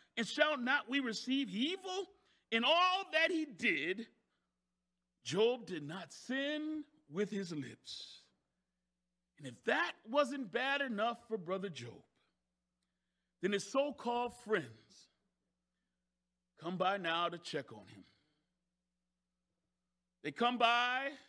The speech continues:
to comfort him, but they end up bringing him more pain. Wonder if you ever been in a situation like that. The last thing that you need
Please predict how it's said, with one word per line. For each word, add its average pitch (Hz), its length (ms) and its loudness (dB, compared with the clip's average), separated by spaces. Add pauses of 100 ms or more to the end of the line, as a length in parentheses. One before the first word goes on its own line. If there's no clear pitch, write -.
(1160)
to 196 80 -4
comfort 208 440 0
him, 123 200 -6 (1700)
but 123 80 -20
they 151 240 -2
end 233 320 -2
up 165 260 -4
bringing 208 300 -2
him 196 360 -4 (120)
more 170 240 0
pain. 127 400 -8 (1200)
Wonder 143 180 -2
if 139 80 -8
you 147 140 2
ever 131 160 -2
been 131 160 -2
in 135 120 0
a 131 60 -4
situation 117 640 -8
like 113 220 -18
that. 104 160 -20 (2750)
The 190 60 -4
last 349 420 2
thing 311 320 2
that 247 240 2
you 226 100 0
need 277 680 2